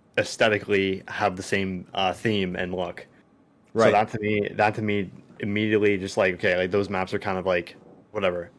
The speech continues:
Speaker 1: the same, because they, they look the same. They're, they're not, like, uh, <sighs> it, like, I just keep, I keep wanting to compare it to Pines, and, like, Pines will forever be, like,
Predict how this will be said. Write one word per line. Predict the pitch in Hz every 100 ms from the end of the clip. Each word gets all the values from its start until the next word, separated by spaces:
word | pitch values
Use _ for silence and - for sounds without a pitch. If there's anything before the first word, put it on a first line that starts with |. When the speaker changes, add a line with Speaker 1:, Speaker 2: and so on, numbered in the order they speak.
| _
Speaker 1:
the | 104
same, | - 98 85 85 73
because | 135 101 92
they, | 95
they | 101
look | 98 107 98
the |
same. | 92 104 101 98
They're, | 95 92 90
they're | 95
not, | 92 92 92 - _ _ -
like, | 95 98
uh, | 95 - - - - _ _ _ _ _ _ _ _ _ _ _ _
<sighs> | - - - 110
it, | 120 117 120
like, | 123 110 117 -
I | 131
just | 135
keep, | 147 120 101 -
I | -
keep | 113 139
wanting | 139 120
to |
compare | 107 107 107
it | 98
to |
Pines, | - 104 110 113 95
and, | 95
like, | 98 95 - -
Pines | - 113 135 131 107
will | 107 98 90 92 -
forever | - 117 101 104 98
be, | 95 104 98
like, | 92 90